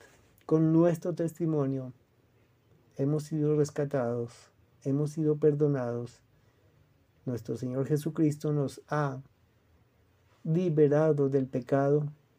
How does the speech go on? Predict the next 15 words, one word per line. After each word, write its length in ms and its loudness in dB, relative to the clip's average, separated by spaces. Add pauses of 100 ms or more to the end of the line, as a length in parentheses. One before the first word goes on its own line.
(720)
y 100 -2
nos 160 0
lleva 440 2
hacia 300 -4
una 240 -2
vida 360 -2
segura 640 -2
a 100 -6
la 100 -4
eternidad. 600 -8 (2250)
Hermanos 960 -2
de 180 -8
nuestro 520 -4
Señor 320 -8
Jesucristo, 760 -10